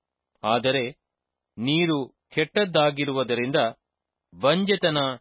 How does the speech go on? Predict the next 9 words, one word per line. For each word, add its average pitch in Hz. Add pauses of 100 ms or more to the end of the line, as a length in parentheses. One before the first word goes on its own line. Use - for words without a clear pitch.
(440)
ಹೆಚ್ಚು" 160
ಎಂದು 120 (420)
ಹೇಳಿದರು. 135 (920)
ಆಗ 127 (320)
ಎಲೀಷನು 135
ಅವರಿಗೆ, 135 (720)
"ಒಂದು 165 (400)
ಹೊಸ 165
ಮಡಕೆಯಲ್ಲಿ 147